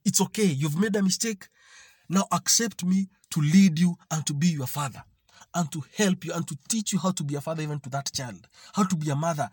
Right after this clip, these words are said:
to that child. God mwenyewe will teach you if you allow him to. All he needs you to do is to accept. Accept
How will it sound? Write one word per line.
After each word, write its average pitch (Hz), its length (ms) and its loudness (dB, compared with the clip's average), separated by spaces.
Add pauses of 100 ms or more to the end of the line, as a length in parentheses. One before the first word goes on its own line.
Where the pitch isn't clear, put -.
(120)
to 147 120 -8
that 143 180 -4 (100)
child. 113 380 -6 (460)
God 208 300 2
mwenyewe 180 440 2
will 139 180 -4 (100)
teach - 320 -8
you - 60 -18 (840)
if - 200 0
you 147 100 -2
allow 151 300 -2
him 135 440 -6
to. 110 140 -10 (920)
All 277 300 2
he 208 160 -2
needs 185 300 2
you 202 80 2
to 185 120 -6
do 165 140 -2
is 156 120 2
to 147 140 -6
accept. - 840 -2 (840)
Accept - 880 -2